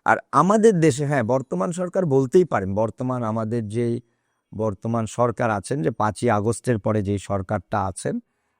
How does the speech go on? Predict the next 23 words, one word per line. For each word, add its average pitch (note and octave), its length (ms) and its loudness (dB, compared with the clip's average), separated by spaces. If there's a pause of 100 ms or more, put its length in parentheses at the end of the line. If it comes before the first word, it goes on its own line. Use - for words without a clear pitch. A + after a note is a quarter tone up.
যাদেরকে G#2+ 440 2
আমরা A#2 220 2
যেই A2+ 220 2
ভাষায় C3 360 2
বলি A2 260 2
না A2+ 140 2
কেন, G#2+ 180 -2
অন্তর্বর্তী G#2 640 -2
সরকার G#2 460 -2
বা G2 140 -2
অন্য G2+ 300 -2
যে F#2+ 120 -4
কোনো G#2+ 200 -6
ভাষায়, C#3+ 240 -6
তারা C3 240 2
বলছেন C3+ 340 -2
যে, F3 120 0
"না, E3 200 0
এই C3 60 2
মাসে C3+ 280 0
আমরা C3 260 2
তো C3 120 -6
দেখেন C3 320 0